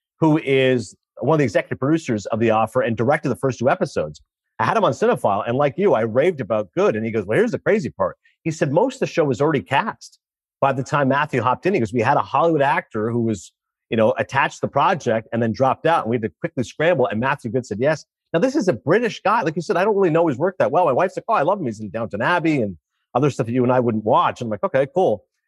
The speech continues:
And he's phenomenal. I think he was in The Queen's Gambit as well. And the way that Dexter told it was, he just hopped on the train that was already moving. Like, he had to quickly find out, "Who is Robert Evans?" He goes, he had no idea. Like, most actors would have an idea of who this guy is. He goes,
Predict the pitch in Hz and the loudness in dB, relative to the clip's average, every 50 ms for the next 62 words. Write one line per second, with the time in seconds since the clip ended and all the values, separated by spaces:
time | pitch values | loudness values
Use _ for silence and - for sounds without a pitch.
0 | _ _ _ - 139 131 135 131 127 127 127 - - - _ _ _ _ _ _ | _ _ _ -2 0 2 2 2 2 0 -2 -6 -10 -16 _ _ _ _ _ _
1 | _ _ _ _ - 123 113 - - 220 202 160 - - - 175 180 226 311 349 | _ _ _ _ -12 -10 -6 -2 0 0 0 0 -2 -2 0 2 4 4 4 4
2 | 320 160 98 98 - 131 147 185 208 240 180 147 120 - - 147 190 247 277 - | 2 0 0 0 0 0 0 2 0 0 -2 -2 -4 -4 -2 0 0 0 0 0
3 | 208 214 220 214 196 160 123 135 160 180 240 254 254 _ _ _ _ _ - 165 | 0 0 2 2 0 0 0 0 2 2 2 0 -2 _ _ _ _ _ -4 -4
4 | 170 156 143 160 156 208 262 247 226 110 110 131 131 - - 196 165 - 180 220 | -2 -2 -2 0 2 2 2 2 0 -2 -2 -4 -4 -2 -4 -4 -2 0 0 0
5 | 254 226 - - 127 120 120 113 - - _ _ _ _ _ _ - - 208 247 | 2 0 0 0 0 0 0 -2 -4 -12 _ _ _ _ _ _ -8 -6 -4 -4
6 | 254 - 170 170 175 202 - 196 156 131 - - 175 214 214 156 127 120 139 151 | -2 0 2 2 2 2 0 -2 -2 -2 0 0 0 2 2 0 0 0 0 0
7 | 151 135 117 127 196 247 - - - - 107 104 - 170 196 165 135 - - - | 0 0 2 0 0 -2 -2 -6 -6 -6 -6 -4 0 0 2 2 0 -2 0 -2
8 | 220 226 - 156 131 - 151 139 120 - - 175 208 196 151 113 147 151 151 127 | -2 0 0 -2 0 0 0 0 0 0 0 0 2 2 2 2 2 0 2 2
9 | 139 175 180 131 107 - 139 143 123 - - 165 165 143 156 160 143 147 160 185 | 2 0 0 -2 -6 -10 -12 -16 -14 -12 -10 -10 -6 -4 -4 -4 -4 -2 0 2
10 | 190 196 185 180 160 143 196 247 269 214 - - _ _ _ _ - 135 131 - | 2 2 2 2 0 -2 -2 0 2 0 0 -2 _ _ _ _ -4 -4 -4 -2
11 | 151 160 202 240 254 - - _ _ - 143 156 175 190 _ - 151 135 117 131 | 0 0 2 2 0 -2 -6 _ _ -8 -4 -2 -2 -2 _ -4 -6 -4 0 0
12 | 131 127 127 120 120 120 107 90 147 165 170 131 135 113 120 - - 120 120 147 | 0 0 2 0 0 -2 -2 0 0 0 0 0 -2 -6 -6 -2 0 0 2 2
13 | 175 170 131 117 117 107 | 2 0 0 -2 -2 -2